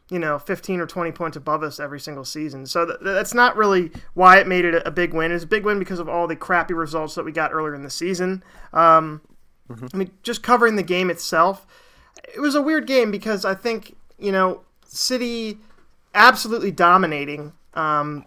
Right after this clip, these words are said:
Speaker 1: five to one favorites against Manchester United. And United came in and, I mean, this is what happens. This is why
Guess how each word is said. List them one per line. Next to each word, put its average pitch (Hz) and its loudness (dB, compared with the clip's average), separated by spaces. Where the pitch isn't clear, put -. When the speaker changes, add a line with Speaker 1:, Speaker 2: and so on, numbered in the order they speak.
Speaker 1:
five 208 8
to 220 2
one 196 0
favorites 156 -6
against 165 -8
Manchester 156 -6
United. 139 -10
And 175 2
United 208 4
came 220 0
in 214 0
and, 180 0
I 165 -4
mean, 185 -2
this 196 -6
is 240 -6
what 226 0
happens. 233 2
This 247 -6
is 277 -8
why 240 8